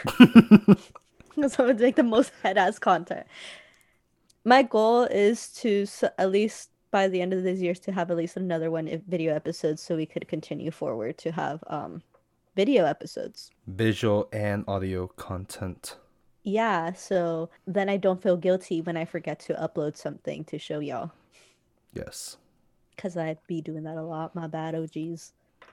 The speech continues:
Speaker 1: Do you have any updates?
Speaker 2: Yes. Uh, by the time you hear this episode, I will have gotten my first tattoo session done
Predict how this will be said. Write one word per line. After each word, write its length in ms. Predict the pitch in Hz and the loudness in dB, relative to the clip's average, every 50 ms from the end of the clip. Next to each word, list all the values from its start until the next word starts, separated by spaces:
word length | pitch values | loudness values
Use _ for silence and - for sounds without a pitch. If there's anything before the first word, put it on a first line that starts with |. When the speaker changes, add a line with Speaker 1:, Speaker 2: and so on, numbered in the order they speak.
| _ - | _ -2
Speaker 1:
Do 60 | 233 | 0
you 40 | 240 | 2
have 140 | 220 214 214 | 2 2 2
any 140 | 220 226 226 | 0 0 0
updates? 500 | 220 214 - - 254 269 - - - - _ _ _ _ _ _ _ - - - - _ - | -2 -2 0 0 0 0 0 -4 -14 -20 _ _ _ _ _ _ _ -18 -16 -16 -18 _ 0
Speaker 2:
Yes. 680 | 110 110 123 127 120 101 - - - - - - - _ _ _ _ _ _ _ _ _ _ _ _ _ _ _ - | 6 8 10 10 10 8 4 0 -6 -8 -8 -10 -14 _ _ _ _ _ _ _ _ _ _ _ _ _ _ _ 0
Uh, 440 | 113 110 110 107 107 104 104 104 98 | 4 6 6 6 6 6 4 4 4
by 160 | 98 107 107 | 4 4 4
the 100 | 104 107 | 4 2
time 560 | - - - 113 110 107 107 110 107 107 104 | -2 -4 -4 0 2 2 2 2 2 0 0
you 140 | 101 101 101 | -2 -4 -6
hear 260 | 101 - - 107 104 | -6 -4 -2 -2 0
this 240 | 98 101 92 - - - | 0 -2 -4 -4 -4 -4
episode, 800 | 107 104 - - 101 92 - - 104 98 95 95 95 95 98 101 - _ _ _ _ _ _ _ _ - | -4 -4 -4 -4 -8 -8 -6 -6 -4 -4 -2 -2 -4 -4 -6 -8 -12 _ _ _ _ _ _ _ _ -4
I 140 | 101 104 | -2 0
will 200 | 101 98 101 104 | 0 0 0 -2
have 160 | 101 95 - - | -2 -4 -4 -4
gotten 320 | 104 98 98 98 98 95 | -2 -2 -2 -2 -2 -4
my 160 | 95 92 95 | -4 -4 -4
first 640 | - - - - 110 107 107 - - - - - - _ _ _ _ _ _ _ _ _ - | -6 -8 -6 -4 -2 -2 -2 -4 -8 -10 -12 -12 -16 _ _ _ _ _ _ _ _ _ -12
tattoo 480 | - - - 101 - - - 110 101 | -4 -2 -2 -2 -2 -4 -6 -6 -6
session 560 | - - 107 101 - - - 110 95 92 85 - _ | -4 -2 -4 -4 -4 -4 -6 -6 -6 -6 -8 -10 _
done 460 | - - 95 98 98 104 131 151 151 | -4 -2 0 0 0 -2 -2 -4 -6